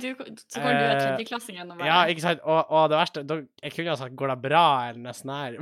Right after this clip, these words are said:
Speaker 2: <laughs> men jeg tror jeg sa sånn, «Ja, vær forsiktig, det er glatt.»
Speaker 1: Nei,
Speaker 2: Uten å tenke meg om, men så
Speaker 1: Henning!
Speaker 2: tenker jeg etterpå at det er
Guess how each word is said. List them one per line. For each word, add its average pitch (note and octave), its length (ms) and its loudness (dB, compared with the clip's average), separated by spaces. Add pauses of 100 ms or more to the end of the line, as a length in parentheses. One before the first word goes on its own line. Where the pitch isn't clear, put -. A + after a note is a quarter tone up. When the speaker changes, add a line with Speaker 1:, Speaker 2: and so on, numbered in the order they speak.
Speaker 2:
<laughs> F3+ 160 -6
men E3 260 -4 (220)
jeg - 320 -6
tror G3+ 240 2
jeg D#3 80 -2
sa D#3 240 0
sånn, C3 240 -4 (540)
«Ja, G#3 180 10
vær B3+ 80 10
forsiktig, F3 480 0
det F3 80 4
er D#3 80 2
glatt.» - 380 -2 (880)
Speaker 1:
Nei, C4 260 2 (100)
Speaker 2:
Uten - 240 6
å - 80 8
tenke E4 400 6
meg E3 140 4
om, - 100 0
men F3 80 -2
så F#3 140 -2
Speaker 1:
Henning! - 20 2
Speaker 2:
tenker G#3 240 2
jeg F#3 160 4
etterpå F#4+ 300 -2
at D3 140 -2 (260)
det F3+ 100 4
er G#3+ 120 4